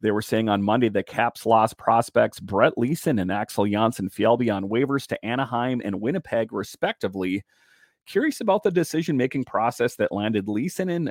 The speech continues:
Jonsson-Fjällby on the waiver wire in the first place. Uh, Tarek El Bashir says, "I did some poking around at MedStar Ice Complex. Here's what I heard. Management could have sent down Alexi Protas and Connor McMichael.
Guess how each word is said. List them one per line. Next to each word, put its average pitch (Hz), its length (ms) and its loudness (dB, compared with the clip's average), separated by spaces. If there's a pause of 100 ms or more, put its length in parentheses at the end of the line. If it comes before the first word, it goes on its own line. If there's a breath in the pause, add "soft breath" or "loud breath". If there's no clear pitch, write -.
(120)
Jonsson-Fjällby 117 880 -2
on 101 100 0
the 92 80 -4
waiver 117 420 0
wire 95 340 0
in 101 100 -6
the 80 80 -8
first 143 340 -2
place. 147 500 -2 (540 soft breath)
Uh, 90 260 -4
Tarek - 360 -4
El 113 120 4
Bashir 110 360 -2
says, 107 300 2
"I 101 100 -2
did 107 260 -2
some 104 160 -4
poking 117 360 -4
around 107 320 0
at 98 140 0
MedStar 104 540 -4
Ice 107 240 -4
Complex. 107 840 -4 (380 soft breath)
Here's 113 320 -2
what 107 140 2
I 107 100 2
heard. 107 300 -2
Management 127 560 -2
could 123 160 2
have 117 200 0
sent 120 260 -2
down 113 240 2
Alexi 104 440 -2
Protas 127 440 -2
and 101 120 -6
Connor 131 280 -2
McMichael. 120 680 -2